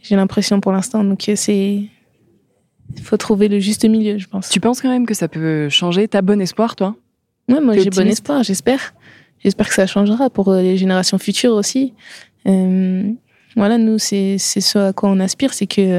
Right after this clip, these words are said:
Speaker 1: euh, bah, notre discipline soit encore plus, euh, reconnue et qu'il y ait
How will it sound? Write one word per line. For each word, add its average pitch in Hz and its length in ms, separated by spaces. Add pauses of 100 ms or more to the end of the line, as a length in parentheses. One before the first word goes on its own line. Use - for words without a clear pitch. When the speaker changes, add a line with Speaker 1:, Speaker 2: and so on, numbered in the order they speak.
Speaker 1:
euh, 180 40
bah, 180 120
notre 185 160
discipline 202 420
soit 196 200
encore 185 300
plus, - 280
euh, 190 120
reconnue 208 440
et 208 80
qu'il 196 220
y 185 220
ait 190 120